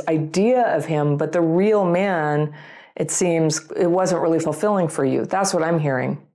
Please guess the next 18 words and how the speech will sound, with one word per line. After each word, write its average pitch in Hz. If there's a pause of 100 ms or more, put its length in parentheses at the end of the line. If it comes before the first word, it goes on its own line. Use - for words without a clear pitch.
(800)
So 190
th-, 214
things 233
became 170
strange. 202
He 208
started 185
getting 170
emotionally 147
distant, 170
which 143
I 147
guess 147
he 151
would 190
if 156
it 143
was, 139